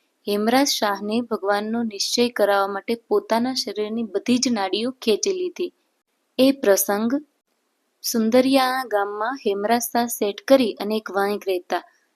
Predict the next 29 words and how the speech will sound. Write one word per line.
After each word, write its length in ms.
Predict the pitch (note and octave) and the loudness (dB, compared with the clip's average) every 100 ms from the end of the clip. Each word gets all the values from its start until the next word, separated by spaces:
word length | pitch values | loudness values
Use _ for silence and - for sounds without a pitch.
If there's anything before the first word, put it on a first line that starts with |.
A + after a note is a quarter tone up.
| _ - | _ 0
તે 60 | C4 | 4
વૈષ્ણવ 500 | G3+ G3 B3+ C4 B3+ | 4 4 0 -2 0
ધર્મમાં 500 | A3 G#3+ G#3+ A#3 - | 0 0 0 0 2
આગેવાન 520 | G3 F#3+ G3 F#3+ F3+ | 2 4 2 2 -2
હતા. 280 | F3 - E3+ _ _ _ _ - | -6 -8 -8 _ _ _ _ -2
ભગવાન 320 | F#3+ G3 A#3+ | 2 4 4
સ્વામિનારાયણના 1040 | D4 - G#3 A3 A#3 G#3+ G#3+ G#3+ G#3+ A#3 - | 4 4 4 4 2 4 2 0 -6 -8 -4
અને 160 | A3+ A3 | -4 0
ગોપાળાનંદ 640 | G#3+ G3 A3 A3+ B3 C4 | 2 4 4 4 2 -2
સ્વામીના 520 | - G#3 G#3 G#3 G#3 G#3+ | -2 -2 -2 -4 -4 0
યોગથી 480 | B3 B3 - G3+ B3+ _ _ _ _ _ | -2 -2 -4 -4 -4 _ _ _ _ _
તેમના 340 | A#3+ B3 C4+ C4+ | 4 4 4 2
પુત્ર 280 | A#3 - B3+ | 0 2 2
પુંજાશા 680 | B3+ A3 G#3+ A#3+ A#3 F#3 F3 _ _ _ - | 2 2 4 4 4 0 -4 _ _ _ 0
અને 180 | A#3+ A#3+ | 2 4
વનાશા 560 | G#3+ G#3+ G3+ G3 F3+ - _ _ - | 4 4 2 0 -2 -8 _ _ 2
આ 120 | B3 | 4
બંને 320 | A3+ A3 A3 B3+ | 4 2 2 2
વર્તમાનધારી 960 | G#3+ G3 - A3 A3+ A#3 B3+ C#4 A3+ G3+ | 2 2 2 2 2 4 4 4 2 -2
અને 140 | A3 | -4
સત્સંગી 520 | - G3+ - G#3+ G3 | 2 0 0 -4 -2
થયા 360 | G3+ G3 F#3+ F3+ | -2 0 2 0
હતા. 320 | F3+ F3+ F3 _ _ _ _ _ _ - | 0 -4 -6 _ _ _ _ _ _ -2
પરંતુ 400 | A#3+ C4 C4 D4 D4+ | 0 0 0 2 2
હેમરાજ 500 | A#3 G#3 A3 C4+ D4 | 2 2 2 0 0
શાહ 340 | - A3+ C4 | 0 2 2
સત્સંગમાં 680 | C#4 G#3+ - A#3+ B3 C4 B3 | 0 -2 0 -2 0 0 0
માને 300 | G3+ G3+ G3+ | 0 -2 -4
નહીં. 320 | F#3+ - | -8 -14